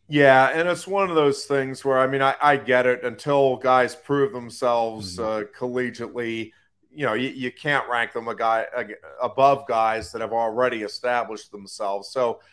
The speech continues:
Speaker 1: I mean, I, I completely get it, but I don't think there's anybody, uh, within the program, and, and I don't think there's that many people that follow wrestling closely nationally that thought,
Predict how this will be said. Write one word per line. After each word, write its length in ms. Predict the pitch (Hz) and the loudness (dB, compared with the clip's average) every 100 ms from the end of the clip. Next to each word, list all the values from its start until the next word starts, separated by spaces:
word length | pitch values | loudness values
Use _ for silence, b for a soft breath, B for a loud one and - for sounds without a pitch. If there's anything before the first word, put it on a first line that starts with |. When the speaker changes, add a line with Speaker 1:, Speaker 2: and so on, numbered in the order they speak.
| b | b
Speaker 1:
I 120 | 117 139 | -4 -2
mean, 180 | 143 | 2
I, 160 | 131 123 | 2 2
I 100 | - | 0
completely 600 | 131 117 - 170 156 113 | -4 -6 -6 -2 -2 -4
get 240 | 98 113 107 | -4 -2 -2
it, 80 | 104 | -2
but 80 | 120 | 0
I 160 | 131 151 | 4 4
don't 160 | 131 | 2
think 160 | 131 - | -4 -8
there's 220 | 113 - | -10 -6
anybody, 720 | 139 135 123 110 110 110 110 - _ _ _ - | -4 -4 -4 -4 -4 -4 -8 -12 _ _ _ -4
uh, 220 | 113 113 | -2 0
within 380 | 123 127 151 120 | 0 0 -2 -2
the 80 | 107 | -8
program, 720 | - 131 120 110 107 107 110 | -2 -2 -2 -2 -4 -4 -6
and, 120 | 120 - | -12 -4
and 160 | 147 | 0
I 140 | 147 160 | 4 4
don't 180 | 135 | 0
think 160 | - 127 | -4 -6
there's 220 | 113 107 | -6 -2
that 260 | 127 127 123 | 0 0 0
many 160 | 117 | -8
people 380 | 113 123 110 104 | -8 -10 -12 -12
that 160 | 101 - - | -14 -12 0
follow 640 | 120 113 110 107 104 104 _ _ _ | 2 2 0 -2 -4 -6 _ _ _
wrestling 540 | 127 139 135 - 107 101 | 2 4 4 -2 -12 -12
closely 880 | - 135 123 110 95 104 101 98 - | -2 0 0 -4 -8 -6 -6 -8 -14
nationally 760 | 123 120 113 107 - 104 101 104 | -4 -2 -2 -6 -10 -8 -6 -6
that 240 | 101 101 | -6 -6
thought, 300 | 120 113 110 | -2 0 0